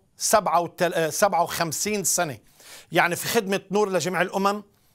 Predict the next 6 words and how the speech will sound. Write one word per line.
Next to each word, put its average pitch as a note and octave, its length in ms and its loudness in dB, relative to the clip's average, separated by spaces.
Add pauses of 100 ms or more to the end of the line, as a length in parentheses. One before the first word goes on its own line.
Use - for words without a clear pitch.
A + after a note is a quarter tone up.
(160)
إلنا F#3 200 0
سبعة F#3 340 0
وثلاثين A#3 1040 -2
سنة F3 460 0 (500)
من D#3 220 -4
بث - 380 0